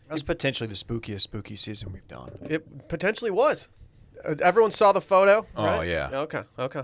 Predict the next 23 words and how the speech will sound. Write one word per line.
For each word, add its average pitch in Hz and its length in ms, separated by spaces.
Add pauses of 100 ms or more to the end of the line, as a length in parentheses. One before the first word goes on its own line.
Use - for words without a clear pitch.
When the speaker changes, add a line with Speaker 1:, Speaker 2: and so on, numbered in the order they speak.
Speaker 2:
We 139 100
got 147 140
the 160 60
photo 156 320
out 156 140
there. 175 160 (260)
Speaker 1:
Somebody 170 380
noticed 131 360
another 107 300
face 101 380
in 101 80
the 95 80
photo. 62 480 (100)
Speaker 2:
Don't 123 180
like 131 180
that. 185 280 (140)
Speaker 1:
A - 60
profile. 104 640
I 120 120
think 156 220
it's 160 160
an 135 80
anomaly, 127 580